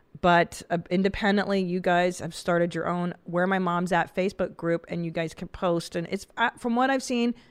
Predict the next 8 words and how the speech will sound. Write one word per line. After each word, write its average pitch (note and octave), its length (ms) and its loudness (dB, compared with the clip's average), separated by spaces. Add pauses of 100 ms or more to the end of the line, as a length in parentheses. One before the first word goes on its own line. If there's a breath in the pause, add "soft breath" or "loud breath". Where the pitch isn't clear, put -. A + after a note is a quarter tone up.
(160 soft breath)
pretty C4 220 2
fun, A3+ 420 4 (260 loud breath)
pretty B3+ 220 2
silly. G#3 640 6
N-, F#3 180 0
it's F3+ 140 -6
a G3 60 0
judgment-free F#3+ 1000 2